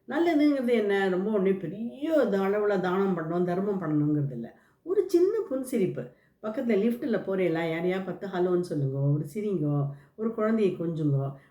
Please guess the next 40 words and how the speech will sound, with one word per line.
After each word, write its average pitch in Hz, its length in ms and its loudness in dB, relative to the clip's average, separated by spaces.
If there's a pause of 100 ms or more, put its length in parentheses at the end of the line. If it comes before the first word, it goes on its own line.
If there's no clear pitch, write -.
ஒரு 208 200 0
யாரோ 220 320 0
ஒரு 220 180 0
குழந்தைக்கு 240 420 0
வந்து 185 320 2
ஒரு 160 200 -2
பர்த்டேன்னு 196 500 2
வந்து 185 180 2
அந்த 170 140 0
குழந்தை 185 300 0
ஒரு 160 380 2
ஸ்வீட் 220 340 -4
கொடுக்குறதா, 156 400 -4
அதுக்கு 220 300 -4
ஒரு 254 120 -6
சின்ன 392 280 -2
கிஃப்ட் 233 280 -4
கொடுங்கோ. 147 560 0 (420)
அது 226 120 -2
மாதிரி 247 180 4
உங்க 220 240 4
வீட்ல 233 280 -2
பக்கத்துல 226 440 -4
ஒரு 180 140 2
வயசானவா 220 560 0
இருக்காளா, 156 440 -2
அவளோட 175 380 -2
போய் 196 100 0
ஒரு 185 120 0
ரெண்டு 175 240 2
நிமிஷம் 170 360 -4
பேசுங்கோ. 147 640 0 (480)
இது 226 160 2
மாதிரி 285 360 2
ஒரு 208 160 4
நல்ல 196 300 2
நல்ல 254 340 2
காரியங்களை 208 540 0
நம்ம 147 320 0
பண்ணும்போது 170 720 0